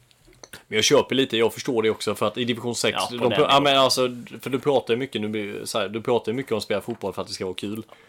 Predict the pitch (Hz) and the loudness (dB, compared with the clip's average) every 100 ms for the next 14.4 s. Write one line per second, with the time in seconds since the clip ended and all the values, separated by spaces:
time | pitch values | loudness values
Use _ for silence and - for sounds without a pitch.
0 | _ - 107 117 117 156 - 104 107 104 | _ -6 -4 -2 -4 -6 -4 -2 -4 -6
1 | 101 95 95 - 98 95 90 95 90 92 | -6 -6 -6 -8 -8 -6 -6 -6 -8 -8
2 | 92 90 87 87 101 92 92 117 110 143 | -6 -6 -6 -6 -8 -6 -4 -4 -4 -4
3 | 104 95 123 104 92 104 101 101 - _ | -6 -10 -10 -10 -10 -14 -14 -18 -20 _
4 | - 107 107 131 - 107 110 110 107 107 | -8 -2 0 0 -4 -8 -8 -10 -12 -12
5 | 104 107 98 92 107 95 98 92 92 - | -16 -16 -16 -16 -14 -12 -12 -16 -18 -20
6 | _ _ 101 101 104 104 90 107 98 92 | _ _ 0 2 2 2 0 -4 -6 -10
7 | 87 120 120 127 110 113 110 110 107 104 | -6 0 4 2 0 -4 -4 -4 -6 -6
8 | 117 101 - 107 101 - 101 - 104 - | -10 -10 -12 -14 -12 -12 -14 -12 -14 -14
9 | - 101 107 95 113 90 110 - 95 - | -12 -10 -8 -8 -8 -10 -16 -16 -16 -16
10 | 101 92 98 98 95 92 90 90 95 95 | -16 -14 -14 -14 -14 -18 -20 -18 -16 -14
11 | - - _ _ 113 143 160 131 175 165 | -16 -18 _ _ -2 0 0 0 2 2
12 | - 123 117 117 117 113 117 113 135 - | 4 4 4 4 2 4 2 2 -4 -4
13 | 135 - 147 135 - 110 110 107 139 113 | -4 -2 -2 -4 -12 -6 -4 -4 -2 -2
14 | 120 - 95 107 | -2 -2 -2 -2